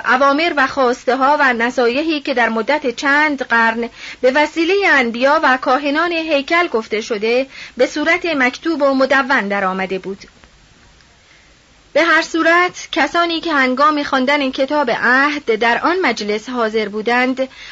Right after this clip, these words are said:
و نیز کسانی که در خارج از آن آگاه شدند، به صورت عمیقی تحت تأثیر آن قرار گرفتند.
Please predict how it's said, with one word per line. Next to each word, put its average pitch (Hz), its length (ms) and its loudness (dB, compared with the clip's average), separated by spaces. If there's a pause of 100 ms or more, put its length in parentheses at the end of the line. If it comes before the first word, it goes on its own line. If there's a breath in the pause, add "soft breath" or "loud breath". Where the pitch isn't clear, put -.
(120 loud breath)
و 262 140 2
نیز 330 360 -2
کسانی 320 460 -2
که 320 120 -4
در 247 160 0
خارج 269 560 -2
از 214 180 -2
آن 220 180 -2
آگاه 214 520 -4
شدند، 247 640 -2 (300 loud breath)
به 262 100 2
صورت 311 400 0
عمیقی 277 600 0
تحت 311 420 -2
تأثیر 269 520 -2
آن 196 200 0
قرار 196 400 -2
گرفتند. 180 760 -6